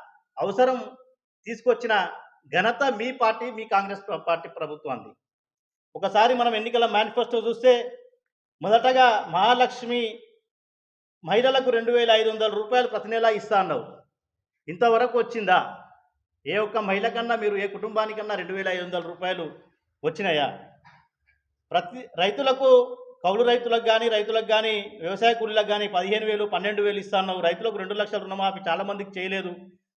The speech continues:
వరి పంటలకు ఐదు వందలు ఇస్తా అన్నావు, ఇయ్యలేదు. మరి ఇందిరమ్మ ఇండ్లు కొంతమంది మీ కాంగ్రెస్ పార్టీ కార్యకర్తలకి అయినాయి.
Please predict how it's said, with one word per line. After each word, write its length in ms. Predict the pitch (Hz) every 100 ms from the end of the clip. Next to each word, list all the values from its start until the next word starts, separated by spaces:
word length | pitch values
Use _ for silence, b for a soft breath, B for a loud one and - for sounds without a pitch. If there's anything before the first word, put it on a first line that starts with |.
| -
వరి 160 | 170
పంటలకు 360 | 208 226 226 226
ఐదు 180 | 175 202
వందలు 220 | 220 214
ఇస్తా 160 | 196 214
అన్నావు, 200 | 196 175
ఇయ్యలేదు. 400 | 180 208 202 185 180 - _ _ _ _ _ _
మరి 120 | 165 175
ఇందిరమ్మ 340 | 180 240 240
ఇండ్లు 240 | 233 226 220
కొంతమంది 460 | 208 214 208 208
మీ 100 | 208
కాంగ్రెస్ 380 | 196 175 196 202
పార్టీ 200 | 190 196
కార్యకర్తలకి 640 | 196 170 - 196 196 190 190
అయినాయి. 300 | 170 180